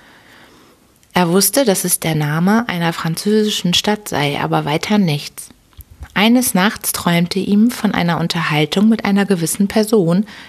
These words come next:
die ihm sagte, sie käme aus Mussidan, und auf seine Frage, wo die Stadt liege, zur Antwort gab, Mussidan sei eine Kreisstadt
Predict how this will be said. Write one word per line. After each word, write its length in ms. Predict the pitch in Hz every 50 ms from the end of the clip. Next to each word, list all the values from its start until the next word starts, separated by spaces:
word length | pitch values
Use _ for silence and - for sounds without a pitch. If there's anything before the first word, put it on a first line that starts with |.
| - -
die 60 | -
ihm 140 | - 190 185
sagte, 500 | 175 - 170 147 143 147 - - 190 196
sie 140 | 202 - 214
käme 420 | 214 - - 156 156 165 165 170
aus 160 | 175 180 - -
Mussidan, 680 | 185 180 - - 180 170 156 143 139 151 180 214 269 - - - - - - -
und 80 | - -
auf 120 | 170 175
seine 220 | - 190 185 175 165
Frage, 640 | - - - 185 185 202 240 269 220 180 190 226 247 - - - _ -
wo 80 | 185 196
die 100 | 175 185
Stadt 320 | - - - 175 165 -
liege, 380 | - 226 277 294 196 175 190 185
zur 160 | - - -
Antwort 420 | - 185 202 - 220 214 214 214
gab, 340 | - - 202 208 214 208 - - - - - - - - - - - - - _ -
Mussidan 560 | 190 196 - - 180 - 156 160 190 226 254
sei 180 | 254 240 220 -
eine 220 | - 196 190 185
Kreisstadt 800 | 175 165 - - - 175 175 196 - - - - - 180 190 202